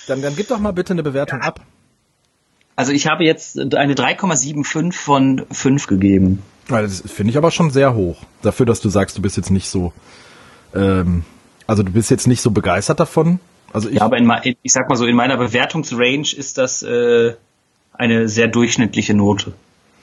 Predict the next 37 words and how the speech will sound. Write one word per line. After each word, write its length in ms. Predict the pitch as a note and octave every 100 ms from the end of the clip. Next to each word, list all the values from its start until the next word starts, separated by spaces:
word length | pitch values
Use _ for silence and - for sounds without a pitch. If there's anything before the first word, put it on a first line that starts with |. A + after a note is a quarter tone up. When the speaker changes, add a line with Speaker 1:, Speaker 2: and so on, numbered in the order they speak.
| _ - - - - -
Speaker 1:
Ja, 380 | A#2 C3+ E3 F3+ C#3+ -
das 180 | C#3 D3
ist 120 | -
halt 240 | C3+ G2 - -
schwierig, 460 | - C#3 C3 G2+
dieses 280 | - G#2+ G#2+
Untappd. 420 | - A#2 A#2+ F#2+
Speaker 2:
Ja, 240 | C3 C#3+ C#3+
Speaker 1:
Also 160 | C3+
Speaker 2:
ich 40 | C3
weiß. 220 | A2+ -
Speaker 1:
ich, 80 | - - -
ich 120 | - -
find, 300 | A3 G#3+ -
es 160 | E3
ist 160 | E3+ -
jetzt, 460 | E3 - - - G2+ - _ _ _
ich, 360 | C3+ C3 D3+ D3
ich 200 | D#3 -
schwanke 320 | E3 F3+ A3
zwischen 240 | - D3+ D3+
drei 220 | C3+ E3
sieben 220 | D#3 D3
fünf 340 | - E3+ F3
und 140 | D3+ C3+
vier 300 | - D#3 D3+
null 280 | C#3 D#3 E3+
auf 220 | B2 -
Untappd, 480 | C3 D3+ A2+ - - - - - -
weil 320 | B2+ E3 G#3
Speaker 2:
Hm. 140 | F#3 - - -
Speaker 1:
nach 240 | C#3+ C#3
deinem, 500 | - C#3+ F#3 G3 F#3 -
ähm, 460 | C#3+ C#3+ C#3+ C#3+ C#3+ _ -
nach 120 | C#3 C3
deinem 200 | D#3 D#3+
Einwand, 580 | C#3+ F#3+ C3 D3 F#3+